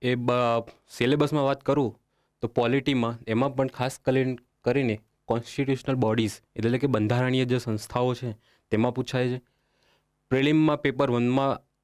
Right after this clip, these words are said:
આ ટોપિક પૂછાય એવો છે અને મુખ્ય પરીક્ષામાં પેપર ટુ એટલે કે જી એસ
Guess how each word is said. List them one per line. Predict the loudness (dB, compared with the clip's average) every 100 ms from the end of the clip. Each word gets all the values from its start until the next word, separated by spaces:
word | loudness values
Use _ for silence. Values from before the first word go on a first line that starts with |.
| -6
આ |
ટોપિક | -4 0 0 -2 _ _
પૂછાય | -10 -4 -2 0 2
એવો | 2
છે | 0 -4
અને | -4 0 0 0 -4 _ _ _ _ _ _ -6
મુખ્ય | -2 -2
પરીક્ષામાં | 2 0 2 0 0 -2
પેપર | -4 -2 -2
ટુ | 0 0
એટલે | 2 2
કે | 0 0
જી | -2 -2 0
એસ | 0 -4 -12